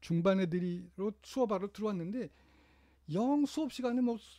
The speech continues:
손가락으로 뭐 손가락으로 뭘 이렇게 딸그락딸그락 소리를 내는 거예요. 이 두 아이가. 그래 알고 보니까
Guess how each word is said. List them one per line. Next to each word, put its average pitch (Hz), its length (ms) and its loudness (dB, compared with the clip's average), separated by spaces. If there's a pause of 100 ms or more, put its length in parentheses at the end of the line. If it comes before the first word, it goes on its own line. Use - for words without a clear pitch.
손가락으로 240 600 0
뭐 220 140 2
손가락으로 240 680 0
뭘 214 220 0
이렇게 226 140 -4
딸그락딸그락 247 760 0
소리를 233 380 -2
내는 226 220 4
거예요. 156 140 -4
이 170 120 -6
두 - 180 -4
아이가. 131 640 -6 (580)
그래 170 180 -6
알고 156 320 -2
보니까 160 500 -2